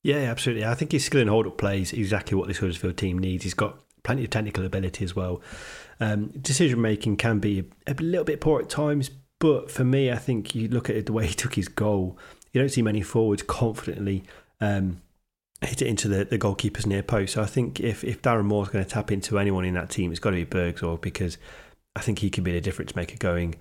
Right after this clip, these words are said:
um, well, in, in that final third going forwards, because th-, th-, it's not a convincing, um, well, front lineup, is it? It, you know, likes of Danny Ward, um, Josh Koroma,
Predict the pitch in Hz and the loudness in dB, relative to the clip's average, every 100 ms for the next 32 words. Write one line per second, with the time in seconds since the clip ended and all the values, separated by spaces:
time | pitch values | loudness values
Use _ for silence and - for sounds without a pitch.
0 | - _ _ - 107 90 85 80 - 101 | -16 _ _ -4 0 2 2 -2 -4 -4
1 | 78 98 98 104 95 82 95 90 - 90 | -2 -2 -2 -2 -4 -2 -2 -2 -2 -2
2 | 82 92 87 110 98 87 101 - 120 110 | 0 0 0 0 0 0 -4 -4 -4 -6
3 | - - - _ - - 127 110 113 107 | -6 -10 -12 _ -14 -6 -6 -2 0 2
4 | 110 - - 95 90 - - _ _ _ | 2 0 0 0 0 -6 -20 _ _ _
5 | _ - 101 92 87 82 - _ - - | _ -8 -2 0 -2 -4 -8 _ -12 -12
6 | - - - - 113 98 95 92 - 104 | -8 -8 -8 -2 -2 0 -2 -2 -2 -2
7 | 87 82 90 - 92 87 90 - 90 90 | -2 -4 -6 -6 -6 -6 -6 -8 -4 -2
8 | 85 82 90 87 87 - - - _ 104 | 0 0 2 2 0 -4 -18 -20 _ -2
9 | 87 82 90 - - 95 87 92 92 90 | -2 -2 -4 -4 -2 0 2 2 0 -2